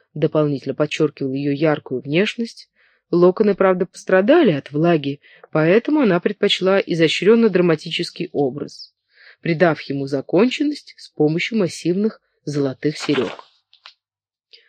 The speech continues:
«Что, черт побери, такое?» — спросил Тейт, ведя ее к вращающимся дверям.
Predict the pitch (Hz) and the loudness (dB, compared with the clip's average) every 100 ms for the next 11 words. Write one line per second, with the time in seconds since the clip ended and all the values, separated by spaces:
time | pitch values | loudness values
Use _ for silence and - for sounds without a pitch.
0 | _ _ _ _ _ _ _ - - - | _ _ _ _ _ _ _ -12 -8 0
1 | 190 - 190 180 - 156 175 185 170 156 | 0 4 2 0 -4 0 2 2 2 0
2 | 151 127 117 - 143 - 143 135 170 214 | 0 0 -2 -6 -4 -2 -4 0 4 4
3 | 240 - 160 151 165 165 156 165 170 - | 2 -4 -4 2 4 4 4 2 2 -2
4 | 160 151 - 147 156 175 160 160 151 151 | -2 0 2 2 2 -4 -6 -6 -4 -2
5 | 139 120 - | -4 -6 -12